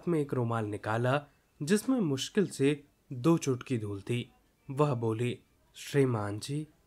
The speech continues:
क्या इतनी धूल में आप कोई मुझे फल दे सकते हैं?" मार्शल बोला, "हाँ, हाँ, क्यों नहीं, तुम जो चाहो वह फल ले सकती हो, पर यह बताओ कि तुम्हारे घर में सिर्फ इतनी सी धूल निकली?" लड़की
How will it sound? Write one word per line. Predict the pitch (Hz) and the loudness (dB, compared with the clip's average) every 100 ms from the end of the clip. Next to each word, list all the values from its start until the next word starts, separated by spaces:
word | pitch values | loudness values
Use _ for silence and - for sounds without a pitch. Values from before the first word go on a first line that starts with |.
| _ _ - | _ _ 4
क्या | 214 | 4
इतनी | 208 202 | 6 2
धूल | 180 139 160 | 0 0 0
में | 160 | 2
आप | 156 151 | 0 0
कोई | 160 156 | 0 2
मुझे | 151 - 143 143 - _ _ _ | 0 0 -2 -2 -10 _ _ _
फल | 135 127 | 0 0
दे | 117 107 | 0 -4
सकते | 117 113 143 | -6 -8 -8
हैं?" | 131 160 - _ _ _ - | -6 -8 -10 _ _ _ -2
मार्शल | 139 135 123 117 | 4 4 2 -4
बोला, | 98 104 104 95 - _ _ _ | -4 -2 -2 -2 -6 _ _ _
"हाँ, | 135 147 | 2 4
हाँ, | 131 110 - _ _ _ _ | 4 -2 -4 _ _ _ _
क्यों | 170 175 | 4 4
नहीं, | 135 107 95 - _ - - | 4 -2 -8 -12 _ -14 2
तुम | 160 143 | 2 4
जो | 160 185 | 4 4
चाहो | 123 98 123 143 - _ - | 0 0 2 2 0 _ -10
वह | 117 151 | 0 2
फल | 156 151 | 4 2
ले | 135 120 | 2 0
सकती | - 104 - | -2 -10 -8
हो, | 98 113 - - _ _ | -4 -4 -6 -12 _ _
पर | 147 151 | 2 2
यह | 139 143 | 2 -2
बताओ | 139 113 98 101 131 - _ _ - | -2 -2 0 0 0 -6 _ _ -6
कि | 147 | 0
तुम्हारे | 147 147 151 131 | 2 2 2 0
घर | - 113 | -2 -4
में | 117 120 131 - _ | 0 0 -2 -6 _
सिर्फ | - 165 170 - | -2 0 0 -6
इतनी | 120 123 127 | -6 -2 -2
सी | 123 143 | 0 0
धूल | 143 170 | 2 2
निकली?" | 170 180 196 - _ _ _ | 0 -2 -4 -6 _ _ _
लड़की | 135 170 165 143 135 139 | 4 6 6 2 2 0